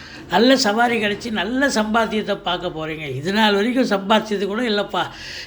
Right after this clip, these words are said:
இந்த மாசம் ரொம்ப நல்ல சம்பாத்தியம்ப்பா, சந்தோஷமா இருக்கிறேன்ப்பா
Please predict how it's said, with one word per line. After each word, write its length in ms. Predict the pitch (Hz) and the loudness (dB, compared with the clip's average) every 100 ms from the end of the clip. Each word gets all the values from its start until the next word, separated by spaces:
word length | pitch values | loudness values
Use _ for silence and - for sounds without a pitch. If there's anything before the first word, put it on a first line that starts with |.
| - | -6
இந்த 280 | 185 196 185 | -2 2 2
மாசம் 400 | 196 262 262 226 | 4 4 4 2
ரொம்ப 320 | 269 339 311 | 0 2 4
நல்ல 280 | 262 240 247 | 4 2 0
சம்பாத்தியம்ப்பா, 760 | 226 214 220 214 214 185 165 160 - - - - | -2 -2 -2 -2 -4 -6 -6 -8 -10 -16 -18 -6
சந்தோஷமா 640 | 190 254 285 269 262 247 233 | 0 4 6 6 4 2 0
இருக்கிறேன்ப்பா 480 | 202 202 185 151 | 0 -4 -6 -6